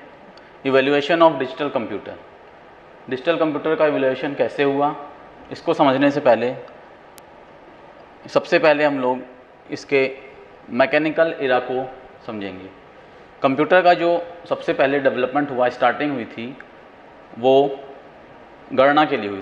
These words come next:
थी, calculation के लिए। It is a calculating device। तो सबसे पहले जो डेवलपमेंट हुआ उसमें बेसिक ऑपरेशंस, अरिथमेटिक,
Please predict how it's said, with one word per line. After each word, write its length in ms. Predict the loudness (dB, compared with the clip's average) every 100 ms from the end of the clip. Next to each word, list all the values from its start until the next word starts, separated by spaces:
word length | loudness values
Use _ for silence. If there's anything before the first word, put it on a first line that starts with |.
| -8
थी, 60 |
calculation 600 | -2 -2 0 -2 0 -4
के 120 | -6 -6
लिए। 160 | -6
It 60 | -4
is 100 | -2
a 100 | 2 2
calculating 560 | 0 0 0 0 -2
device। 280 | -2 -6 -8 -16 -20 -20 -20 -20 -20 -20 -20 -20 -10
तो 60 | -2
सबसे 280 | -2 0 2
पहले 360 | 4 4 2 -2 -8 -14 -4
जो 120 | 2
डेवलपमेंट 500 | 2 2 -2 -2 -2
हुआ 160 | 2
उसमें 480 | 2 2 -2 -2 -4 -8 -6
बेसिक 420 | 0 0 0 2
ऑपरेशंस, 680 | 2 2 -4 -2 -4 -4 -8 -4
अरिथमेटिक, 540 | -4 0 0 0 -2